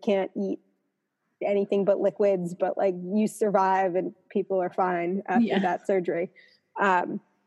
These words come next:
Speaker 1: so my mom actually offered to, like, fly in and help me out with the baby and with taking care of him. And I was like, "Mom, that's not necessary. I'll be fine." Uh, but she kind of insisted. Um, and so I felt like I was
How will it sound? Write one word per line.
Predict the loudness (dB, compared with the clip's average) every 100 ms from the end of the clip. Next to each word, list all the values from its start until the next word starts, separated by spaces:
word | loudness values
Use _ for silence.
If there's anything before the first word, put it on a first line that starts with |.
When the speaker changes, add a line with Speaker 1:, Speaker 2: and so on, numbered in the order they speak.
| _ -20 _ _ _ _
Speaker 1:
so | 2 4
my | 4 4
mom | 2 2 2 2
actually | 0 2 2
offered | 2 2 2 2 2
to, | 2 2
like, | 2 -2
fly | -2 2 4 2
in | 2 2 0
and | 0
help | 0 0 0
me | 0 0
out | 0 0 -2 0
with | -2 -2
the |
baby | 0 2 2 2 2
and | 0
with | -2 -2
taking | -2 -2 0
care | 0 0
of |
him. | 0 0 0
And | -2
I |
was | -2 -2
like, | 0
"Mom, | 2 2 2
that's | 2 0
not | 0 0
necessary. | 0 -2 -4 0 2 4 2 2
I'll | 2
be | 0
fine." | -2 0 2 2 2 2 0 -4 _ _ -6
Uh, | -2 -2 -2
but | -2 0 0 -4 _
she | -12 -6
kind | -2 0
of | 0
insisted. | -2 -2 -2 -2 -2 -4 -8 _ -20 _ _ -6
Um, | -2 0 -2 -4 -8 _ _
and | -6 -2
so | 2 2
I | 0 -2
felt | 0 0
like | 2 2 2
I | 2
was | 2 0 -2 -12